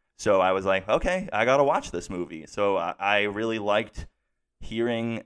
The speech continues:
that him recommend it, and I saw it and loved it, and,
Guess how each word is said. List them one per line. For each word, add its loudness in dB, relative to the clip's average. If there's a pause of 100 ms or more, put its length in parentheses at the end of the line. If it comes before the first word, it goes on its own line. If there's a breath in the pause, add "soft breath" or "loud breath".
that 0
him -6
recommend -2
it, 0
and -6
I -10
saw 0
it -4
and -8
loved 0
it, -2
and, -8